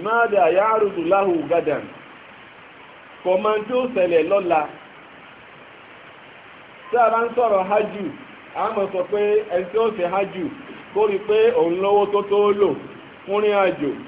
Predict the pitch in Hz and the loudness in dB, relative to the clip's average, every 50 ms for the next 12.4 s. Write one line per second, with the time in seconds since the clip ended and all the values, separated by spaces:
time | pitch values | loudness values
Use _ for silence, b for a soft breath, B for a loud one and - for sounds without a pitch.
0 | - - - - - - 139 143 143 147 165 175 190 196 202 196 196 190 190 190 | -18 -20 -20 -20 -18 -6 -2 -2 -2 0 -2 -2 0 2 2 2 2 0 4 4
1 | 190 - - 165 185 190 190 185 165 - - - - - - - - - - - | 4 4 2 -2 -2 0 2 2 2 2 0 -8 -18 -20 -20 -20 -20 -20 -20 -10
2 | - 143 160 190 208 208 233 196 185 185 202 208 196 170 170 170 165 185 196 196 | -4 -2 0 0 -2 -4 -4 -2 0 2 2 4 4 4 2 2 0 0 2 4
3 | 180 165 160 160 165 160 156 160 - - - - - - - - - - - - | 4 4 4 2 2 2 0 -2 -6 -12 -20 -20 -20 -20 -20 -20 -20 -20 -20 -20
4 | - - - 214 208 196 196 208 - 165 165 160 160 156 156 185 180 170 175 180 | -20 -6 -2 0 2 2 2 2 0 -4 -8 -6 -8 -6 -2 0 0 2 4 2
5 | 180 170 165 175 165 131 - - - - - - - - - - - - 156 175 | 2 0 -2 -6 -8 -8 -8 -14 -18 -20 -20 -20 -20 -20 -20 -20 -10 -4 0 2
6 | 190 190 185 - 151 147 147 143 147 - - - - - - - - - - - | 2 2 2 -2 -6 -8 -8 -12 -14 -18 -20 -20 -20 -20 -20 -20 -20 -20 -20 -20
7 | - - - - - - - - - - 202 202 202 220 220 170 165 156 165 160 | -20 -20 -20 -20 -20 -20 -20 -20 -8 -6 -4 2 2 2 2 2 -2 -2 0 0
8 | 151 143 135 139 139 139 135 135 151 170 185 180 170 - 147 135 147 147 143 143 | 0 0 0 -2 -4 -4 -4 0 2 4 4 4 2 0 -2 -2 0 -2 -2 -2
9 | 135 127 127 127 123 127 139 185 165 143 147 147 143 143 147 156 156 147 143 123 | -2 -2 -2 -2 -4 -4 -4 -4 -2 -2 -2 -2 0 0 0 0 0 -2 -6 -8
10 | - - - - - - - - - - - - - - - - - - - - | -8 -14 -18 -20 -20 -20 -20 -20 -20 -20 -20 -20 -20 -20 -20 -20 -20 -20 -20 -20
11 | - - - - - - 139 180 196 208 208 190 175 165 160 147 156 147 143 147 | -20 -20 -20 -20 -8 -2 0 2 2 2 2 2 0 0 0 2 2 2 2 0
12 | 135 135 143 151 147 151 170 156 | 0 0 0 0 0 0 0 0